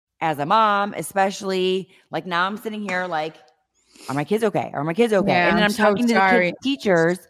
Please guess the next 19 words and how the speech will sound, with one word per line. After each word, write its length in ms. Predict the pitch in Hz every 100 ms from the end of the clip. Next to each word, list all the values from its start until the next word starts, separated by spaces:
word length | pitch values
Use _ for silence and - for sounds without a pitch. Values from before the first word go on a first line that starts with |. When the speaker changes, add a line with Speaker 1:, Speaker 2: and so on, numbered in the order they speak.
| _ -
Speaker 2:
So 100 | 196
Speaker 1:
and 100 | 185 202
I'm 100 | 180
Speaker 2:
sorry 20 |
Speaker 1:
like 180 | 170 170
Speaker 2:
you're 100 | 165
going 300 | 165 170 160
through 200 | - 175
that. 480 | 165 185 170 147 _ _ _ _ -
Speaker 1:
Thank 220 | 247 220
you. 80 | 156
I, 360 | - - 175 -
like, 240 | - 202 202 -
it, 180 | - 170
yeah, 260 | 208 127 90
it's 220 | 160 -
just 240 | 196 185
been, 520 | - 170 160 147 135 - _ _ _ _ _ _ _
yeah, 280 | 156 131 -